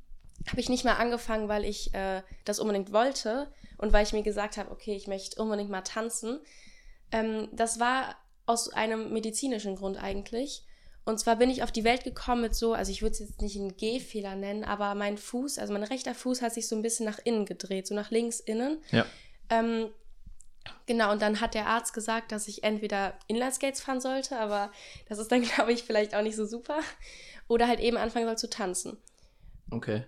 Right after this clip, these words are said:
Speaker 1: Und dann war das für mich auch so eigentlich echt ganz cool, weil ich mein kleines Mädchen tanzt, tanzt gerne halt. Und dann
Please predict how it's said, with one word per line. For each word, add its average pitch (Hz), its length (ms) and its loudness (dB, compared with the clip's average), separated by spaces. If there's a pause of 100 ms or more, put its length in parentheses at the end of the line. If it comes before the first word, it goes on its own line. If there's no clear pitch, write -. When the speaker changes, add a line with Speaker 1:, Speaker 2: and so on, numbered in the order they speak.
Speaker 1:
Und 220 180 0
dann 214 200 4
war 220 120 6
das 220 180 2
für - 80 0
mich 226 220 0
auch 214 100 0
so 214 280 2
eigentlich 208 560 0
echt 208 220 -2
ganz 196 240 -4 (100)
cool, 277 260 0
weil 202 380 2 (540)
ich 208 160 -8
mein 190 160 0
kleines 208 340 -2
Mädchen 208 560 -2
tanzt, 202 300 -4 (200)
tanzt 202 320 -4
gerne 240 320 -2
halt. 277 220 -6 (580)
Und 226 280 4
dann 220 380 4